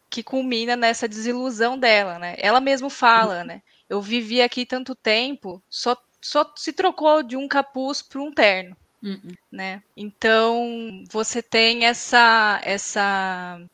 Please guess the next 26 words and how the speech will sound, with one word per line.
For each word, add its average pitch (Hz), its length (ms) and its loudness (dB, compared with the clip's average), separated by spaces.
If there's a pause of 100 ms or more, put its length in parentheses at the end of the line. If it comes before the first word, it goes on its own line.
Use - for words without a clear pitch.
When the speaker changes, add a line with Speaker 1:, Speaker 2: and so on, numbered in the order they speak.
(100)
Speaker 1:
desilusão, 220 1120 -2 (280)
né, 202 240 0
da, 190 240 6
da 196 120 2
realidade, 208 1000 2 (340)
e 240 80 -6
que 285 240 0
Star 294 260 2
Trek 262 340 2
traz 269 440 4
essa 269 220 -6
crítica, 233 640 -8 (280)
né, 196 420 -6
é, 185 480 -2
é 202 40 0
de 202 80 -14
Star 220 220 -2
Trek 190 460 -4
trazer 208 280 -6
essa 190 160 -14
crítica 202 380 -12
social, 185 680 -8 (320)
né, 185 380 -12
da 196 180 -14
nossa 190 240 -8
realidade, 180 760 -8